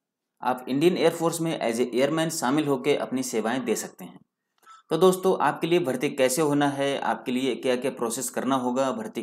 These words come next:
कब है, कहाँ के लिए है, कहाँ पर होगी, कैसे आपको अप्लाई करना है, आपकी जो भी रिक्वायरमेंट होगी,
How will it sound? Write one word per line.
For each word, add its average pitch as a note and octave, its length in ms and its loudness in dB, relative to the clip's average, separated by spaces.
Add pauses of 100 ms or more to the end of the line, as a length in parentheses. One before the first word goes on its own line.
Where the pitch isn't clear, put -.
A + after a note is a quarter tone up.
(120)
कब B2 180 0
है, B2 200 0
कहाँ A#2+ 320 -6
के C3+ 140 -4
लिए B2 200 2
है, A#2+ 200 -4
कहाँ B2 380 -6
पर C#3+ 160 0
होगी, A#2 340 -2 (680)
कैसे D3+ 280 2
आपको C3+ 240 2
अप्लाई B2 280 2
करना B2 320 2
है, A#2+ 280 -4
आपकी B2 400 -4
जो B2 220 -2
भी C3+ 120 0
रिक्वायरमेंट A#2+ 580 0
होगी, A#2+ 260 2